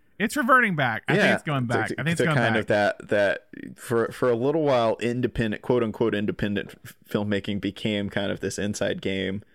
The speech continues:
Speaker 2: where you
Speaker 1: Yeah.
Speaker 2: couldn't really just do something scrappy. And I feel like we are kind of getting back to where the,
Speaker 1: I
Speaker 2: the scrappy people are, are kind of getting back into it.
Speaker 1: I agree with that.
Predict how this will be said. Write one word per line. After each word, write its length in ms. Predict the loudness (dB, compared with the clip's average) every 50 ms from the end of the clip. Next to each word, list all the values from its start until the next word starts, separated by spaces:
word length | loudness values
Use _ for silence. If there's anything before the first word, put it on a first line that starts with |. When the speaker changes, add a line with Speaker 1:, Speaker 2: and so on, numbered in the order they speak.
| _ _ _ _ -20 -20 _ _ _
Speaker 2:
where 120 | -2 -2
you 100 | 0 0 0
Speaker 1:
Yeah. 100 | 0 0
Speaker 2:
couldn't 240 | 0 0 0 0 -2
really 520 | 0 0 2 2 2 2 2 2 0 -2 -6 _
just 480 | -6 -4 -4 -4 -4 -8 -14 -16 -8 -6
do 140 | -4 -4
something 340 | -2 -4 -4 -4 -4 -6 -6
scrappy. 680 | -6 -4 -2 -2 -2 -2 -4 -4 -4 -2 -2 -4 -6 -10 _ _ _ _ _ _ _ -8
And 100 | -6 -6
I 20 |
feel 180 | -4 -2 0 0
like 120 | 0 0
we 120 | 0 0 0
are 120 | 0 0
kind 180 | -2 -2 -4 -4
of 100 | -4 -4
getting 240 | -2 -2 -2 -2
back 300 | -2 -2 -4 -4 -4 -6 -4
to 120 | -4 -2
where 200 | 0 0 0 0
the, 160 | 0 -2 0 0
Speaker 1:
I 120 | 0 0 0
Speaker 2:
the 60 | -2
scrappy 720 | -2 -2 -2 -2 -2 -2 -2 -2 -2 0 -2 -2 -4 -6 -12 -16 -8
people 400 | -6 -6 -4 -4 -2 -2 0 0
are, 220 | 0 0 -2 -4 -4 -4
are 280 | -4 -4 -4 -6 -8 -12 -8
kind 180 | -6 -4 -4
of 160 | -4 -6 -8 -14 _ _ _ _ _ _ _ _ _ _ _ _ _
getting 180 | -6 -6 -4 -2
back 260 | -4 -4 -4 -4 -6
into 360 | -4 -4 -4 -4 -6 -6 -6
it. 140 | -6 -8 -10 -14 _ _ _ _ _ _ _ _ _ _ _ _ _ _ -2
Speaker 1:
I 180 | 0 0 0
agree 260 | 0 -2 -2 -2 -2 -2
with 180 | -4 -6 -8
that. 240 | -10 -12 -12 -12 -14